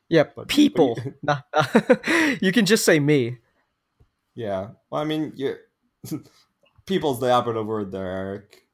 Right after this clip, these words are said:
Speaker 1: <laughs>
Speaker 2: You're, you're a, you're a garbage monster.
Speaker 1: <laughs>
Speaker 2: Sentient pile of trash.
Speaker 1: Well, that's what people tune in for.
Speaker 2: Mm-hmm.
Speaker 1: <laughs>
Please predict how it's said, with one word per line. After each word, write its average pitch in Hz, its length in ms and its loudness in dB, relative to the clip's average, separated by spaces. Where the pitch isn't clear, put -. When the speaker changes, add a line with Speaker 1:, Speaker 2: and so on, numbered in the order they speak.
Speaker 1:
<laughs> 190 380 4
Speaker 2:
You're, - 420 2
you're 131 240 0
a, 120 180 0
you're 123 140 -2
a 117 80 -2
garbage 101 480 -4
monster. 107 640 -8
Speaker 1:
<laughs> - 560 -2
Speaker 2:
Sentient 110 680 -6
pile 95 340 -2
of 95 120 -10
trash. 90 680 -8
Speaker 1:
Well, 180 400 4
that's - 280 2
what 175 200 2
people 170 340 2
tune 165 220 0
in 151 140 2
for. 123 380 -4
Speaker 2:
Mm-hmm. 110 300 -12
Speaker 1:
<laughs> - 40 -20